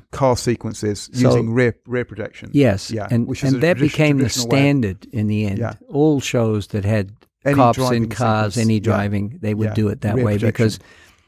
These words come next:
Speaker 2: it's an extreme expense. It doesn't seem like it to go out and tow a car.
Speaker 1: Mm.
Speaker 2: Th-, we were paying fifteen to twenty thousand dollars for the
Speaker 1: Yeah.
Speaker 2: cops.
Speaker 1: Yeah.
Speaker 2: Uh, there's the city's permission.
Speaker 1: Yeah.
Speaker 2: There's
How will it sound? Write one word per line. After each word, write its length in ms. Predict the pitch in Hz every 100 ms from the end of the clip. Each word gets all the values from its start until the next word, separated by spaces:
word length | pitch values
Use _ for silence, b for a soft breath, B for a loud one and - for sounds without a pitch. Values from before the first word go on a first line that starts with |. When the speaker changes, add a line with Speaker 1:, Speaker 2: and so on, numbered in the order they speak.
| b -
Speaker 2:
it's 160 | -
an 80 | 139
extreme 480 | 127 - 180 180 139
expense. 500 | 107 - 165 113 104
It 80 | 113
doesn't 260 | 151 120
seem 300 | - 135 123
like 180 | 104 95
it 140 | 98
to 60 | 117
go 180 | 110 110
out 160 | 107
and 120 | - -
tow 240 | - 107
a 40 | 92
car. 440 | - 95 87 87 _
Speaker 1:
Mm. 300 | 120 110 95 - _ _
Speaker 2:
Th-, 100 | - 185 156 -
we 280 | 185 131 120
were 100 | 110
paying 460 | 123 107 101 98 - _ -
fifteen 340 | 131 127 110
to 80 | 104
twenty 240 | - 107
thousand 380 | 98 101 98 98
dollars 280 | 107 101 92
for 140 | 98
the 80 | 98 123
Speaker 1:
Yeah. 80 | 113
Speaker 2:
cops. 520 | 123 120 - - - b b 117
Speaker 1:
Yeah. 220 | 113 101
Speaker 2:
Uh, 320 | 107 98 95
there's 300 | 107 101 -
the 120 | 117
city's 380 | - 135 127 107
permission. 560 | - 120 117 - 120 110
Speaker 1:
Yeah. 180 | 104 107
Speaker 2:
There's 500 | 107 107 98 92